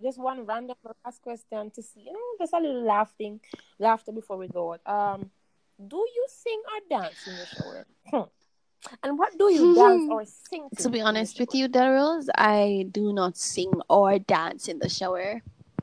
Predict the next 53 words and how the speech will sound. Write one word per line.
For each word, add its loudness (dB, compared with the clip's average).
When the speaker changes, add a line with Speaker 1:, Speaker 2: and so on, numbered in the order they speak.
Speaker 2:
I 6
shower. 6
Speaker 1:
Uh, -16
then 2
you're 0
not, 2
Speaker 2:
I -2
Speaker 1:
then 2
you're 0
not -4
Speaker 2:
shower 0
Speaker 1:
shower. 0
How -2
are -4
you -4
Speaker 2:
and -14
Speaker 1:
bathing? -4
Speaker 2:
get -16
Speaker 1:
How -2
are -2
you -2
Speaker 2:
out. -12
Speaker 1:
bathing -8
without -8
Speaker 2:
What -6
do -8
you -8
mean? -10
Speaker 1:
towel? 0
Speaker 2:
I -4
shower. 0
I 0
shower -4
three -16
times, -6
or, -8
well, -10
two -6
times. -8
So 2
first, 2
I 2
use -8
the -2
body -2
wash, -2
and -6
then -8
I -10
use -10
my -2
bar 2
soap. -4